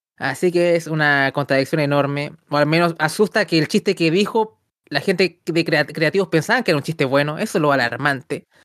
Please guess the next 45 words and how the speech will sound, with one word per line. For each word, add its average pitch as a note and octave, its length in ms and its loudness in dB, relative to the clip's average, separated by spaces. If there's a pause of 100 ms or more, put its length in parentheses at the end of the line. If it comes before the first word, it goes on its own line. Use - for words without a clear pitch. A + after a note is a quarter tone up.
(220)
y F3 60 -2
eso E3+ 100 2
que D#3+ 80 -4
tienen F#3 160 2
cincuenta F3+ 460 0
tipos F#3 240 -2
que F3+ 60 -2
escriben F#3 260 0
comedia E3+ 360 2
ahí, C#3+ 200 0
se - 100 -16
supone, C#3+ 380 -2
¿no? D3+ 260 -12 (640)
Al D3 160 0
punto F#3+ 400 0
que D#3+ 260 2
la D3 140 2
que - 60 -16
escribía E3+ 260 2
los E3 120 0
chistes, - 280 0
los D#3 160 -2
chistes G#3+ 240 0
no F3+ 60 2
sabía F3+ 240 2
cómo F#3 180 0
se F3+ 120 0
llamaba F#3 120 2
el F3 80 -2
campeón D#3+ 560 0 (380)
de E3 100 0
la D#3+ 120 2
marca E3+ 440 0 (140)
por D#3+ 100 0
la D#3 100 2
que D3+ 60 -4
escribía, D#3 460 0 (260)
que D3+ 100 -4
era D3 200 2
Lashley, F3+ 360 0
¿no? E3 140 -2
Le E3+ 80 2
decía F3 180 -2
Bobby F3 300 0
Ashley. C#3+ 560 -6